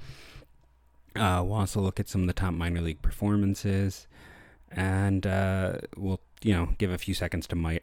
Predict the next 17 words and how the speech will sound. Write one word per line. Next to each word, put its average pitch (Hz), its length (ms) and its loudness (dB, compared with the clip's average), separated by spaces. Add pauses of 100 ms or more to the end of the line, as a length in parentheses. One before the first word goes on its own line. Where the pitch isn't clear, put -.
Matt 87 320 -2
Whitehouse, 78 720 -4
uh, 80 720 -6
who's 87 220 -2
been - 160 6
a 80 60 2
great 80 260 -2
organizational 80 680 -2
soldier 87 420 -4
who 101 100 -2
was 85 240 -6
released 92 360 -4
today. 87 380 -4 (580)
Uh, - 420 -12 (340)
bounced 90 360 -4
around, 101 800 2
uh, 85 300 -4